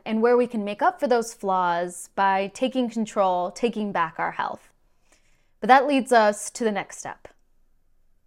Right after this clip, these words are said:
Where do we begin? So, I've been doing some research, looking at other people's Instagrams, looking at books, trying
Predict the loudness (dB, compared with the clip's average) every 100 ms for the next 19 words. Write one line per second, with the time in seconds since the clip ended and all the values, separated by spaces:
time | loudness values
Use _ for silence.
0 | _ _ -6 0 2 2 -2 -4 -6 -8
1 | -8 -16 _ _ _ _ _ _ _ _
2 | _ _ _ _ _ _ 0 6 6 6
3 | 4 0 -10 _ _ _ _ _ _ _
4 | _ _ _ _ _ _ _ _ _ _
5 | _ _ _ 2 4 4 4 2 -2 -2
6 | -4 -4 -8 -8 -8 -10 -14 -8 0 2
7 | 2 2 2 0 0 2 0 -2 -2 -4
8 | -6 -6 -4 -2 -2 -2 -2 -4 -6 -4
9 | -4 -4 -6 -2 6 6 6 0 -12 -8
10 | -6 -4 -4 -6